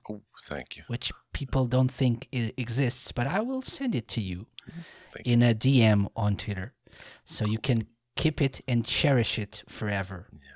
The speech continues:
Speaker 1: I will.
Speaker 2: Probably the most, um, you know, the biggest prize, the most valuable thing you ever, uh, earned in life
Speaker 1: It most likely
Speaker 2: and
Speaker 1: is, yeah.
Speaker 2: owned.
Speaker 1: It is, yeah.
Speaker 2: Yes, it is.
Speaker 1: I've
Speaker 2: And,
Speaker 1: been
Speaker 2: and
Speaker 1: looking
Speaker 2: that
Speaker 1: forward to this. Yeah.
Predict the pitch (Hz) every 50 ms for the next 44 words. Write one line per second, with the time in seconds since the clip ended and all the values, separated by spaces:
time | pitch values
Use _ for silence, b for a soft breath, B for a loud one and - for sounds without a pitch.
0 | _ _ _ _ - - - - - - - - - - 135 135 135 123 123 123
1 | 123 110 120 120 117 123 135 135 131 - - - - - - _ _ - 127 120
2 | 117 113 113 113 110 110 - - - - _ _ _ - - - 117 110 107 107
3 | 113 - 107 107 - - _ _ _ _ _ _ _ - B B B B B -
4 | 123 127 117 - 120 - - - - - 107 104 104 107 104 104 - - - -
5 | - _ - 113 113 113 - - - 131 127 123 120 113 113 107 - - 113 107
6 | 104 104 107 107 104 127 135 127 127 127 123 127 - B B B B B B B
7 | B B - 131 120 117 117 - - 135 127 123 117 113 110 110 107 - - -
8 | - _ _ b b b b b b b _ - 120 113 113 107 98 98 95 95
9 | - - - - - - - 120 - 131 - - - - 180 120 117 107 104 -
10 | 82 113 104 101 - 110 107 95 - - - - - 101 101 95 92 - - -
11 | - _ - 85 85 82 _ - - 123 107 98 104 - - - - 120 107 104
12 | 95 95 - - - 110 110 95 90 87 113 113 110 - 120 123 104 85 82 78
13 | - - 71 80 - - - - _ _ b b b b 73